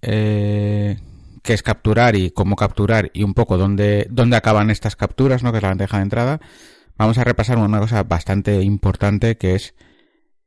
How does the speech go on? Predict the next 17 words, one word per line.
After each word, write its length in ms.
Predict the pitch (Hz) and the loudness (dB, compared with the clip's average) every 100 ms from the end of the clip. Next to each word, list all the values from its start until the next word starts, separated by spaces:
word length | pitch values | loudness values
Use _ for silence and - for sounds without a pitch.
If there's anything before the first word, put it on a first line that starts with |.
| _ _ _ _ _ | _ _ _ _ _
qué 140 | - 127 | 0 2
es 120 | 139 | 4
lo 120 | 135 | 2
que 140 | 123 | 4
no 80 | 107 | 4
hay 100 | 113 | 2
que 80 | 117 | 2
hacer 340 | 107 - 107 | -2 0 2
a 80 | 113 | 2
la 140 | 90 87 | 2 2
hora 140 | 101 | 2
de 100 | 98 | 0
capturar 480 | 92 - 82 80 85 | -2 -4 -2 -2 -2
en 80 | 90 | -2
G 160 | - | -6
T 100 | - | -6
D. 240 | - 90 | -8 -8